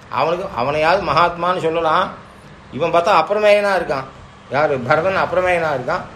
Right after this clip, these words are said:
ஆ, "கழியை பற்றி கடலிடத்திலே சொன்னான்" அப்படிதான் எழுதுவா அவ. அப்ப நேர நேரம் ஒண்ணுத்துக்கு ஒண்ணு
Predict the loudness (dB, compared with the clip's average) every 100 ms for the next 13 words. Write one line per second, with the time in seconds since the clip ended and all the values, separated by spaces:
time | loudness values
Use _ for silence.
0 | -20 -20 -20 -10 -6 -4 -6 0 0 2
1 | 0 0 0 0 2 2 2 0 0 2
2 | 2 -2 0 2 4 4 2 0 -2 0
3 | 2 2 -2 2 4 4 4 2 2 0
4 | -4 -8 -2 2 4 4 4 2 2 0
5 | -4 -6 -6 -6 -4 -4